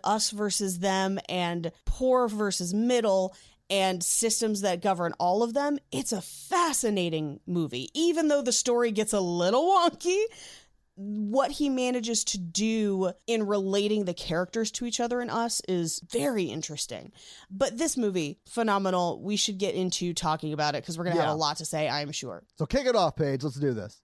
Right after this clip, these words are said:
Speaker 1: We open on a dark sidewalk. A black man is walking through a neighborhood on a phone, and it's a very kind of quiet, nice neighborhood. And we do see that he's being followed by a car, which,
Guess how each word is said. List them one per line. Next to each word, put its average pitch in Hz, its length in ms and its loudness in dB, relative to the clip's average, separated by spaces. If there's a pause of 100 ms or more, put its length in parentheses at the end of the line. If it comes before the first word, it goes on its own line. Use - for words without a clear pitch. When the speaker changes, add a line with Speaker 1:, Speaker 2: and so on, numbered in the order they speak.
Speaker 1:
We 247 220 -2
open 240 500 0
on 185 200 -2
a 180 80 -2
dark 196 540 0
sidewalk. 185 960 -4 (420)
A 180 100 0
black 175 380 -2
man 208 220 -2
is 180 220 -4
walking 208 520 -2
through 220 400 -6
a 226 180 -4
neighborhood 214 500 -2
on 190 120 0
a 185 60 -4
phone, 180 380 -4
and - 120 -8
it's - 160 -2
a 311 60 -2
very 294 240 -2
kind 269 180 -4
of 262 140 -10
quiet, 180 460 -2
nice 156 440 -4 (160)
neighborhood. 220 760 -6
And 202 360 0
we 202 140 -4
do 196 220 -2
see 233 180 -4
that 240 140 -6
he's 233 140 -6
being 196 200 -2
followed 170 380 -2
by 165 100 0
a 156 120 0
car, 196 380 0
which, 220 380 -2